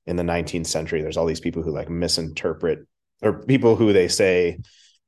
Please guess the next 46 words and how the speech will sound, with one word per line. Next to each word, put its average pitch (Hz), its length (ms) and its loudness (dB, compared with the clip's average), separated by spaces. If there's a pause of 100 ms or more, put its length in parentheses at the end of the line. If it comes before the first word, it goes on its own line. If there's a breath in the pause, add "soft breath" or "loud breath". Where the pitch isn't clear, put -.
(160)
misinterpret 92 600 -4
him, 80 160 -2
and 80 120 -4
there's 80 160 -4
this 85 140 -6
whole 98 160 2
movement 87 560 -2 (480)
that 80 120 -6
says, 82 240 -2
uh, 78 160 -6 (100)
"Zurück 113 400 4
zu 120 140 0
Kant, 92 420 -4 (340 soft breath)
back 107 200 2
to 113 80 0
Kant." 82 400 -4 (440 loud breath)
And 95 100 0
it 95 140 0
just 98 280 -2
made 117 140 4
me 104 100 2
think 101 180 0
of 90 100 -2
this 92 200 0
notion 92 320 -2
of, 85 120 -8
like, 85 300 -6
uh, 80 520 -4 (880)
with - 160 -14
relation 90 420 -2
to 85 80 -10
this 80 320 -2
of, 80 340 -8
you 80 120 -8
know, 80 280 -10 (380)
like, 80 460 -8 (960)
uh, 67 580 -8
we've 82 220 -4
reached 87 340 -4
our 80 160 0
dopamine 85 560 -2
tipping - 320 -4
point 78 400 -8
and 76 160 -8
back 82 320 -2
to 80 560 -8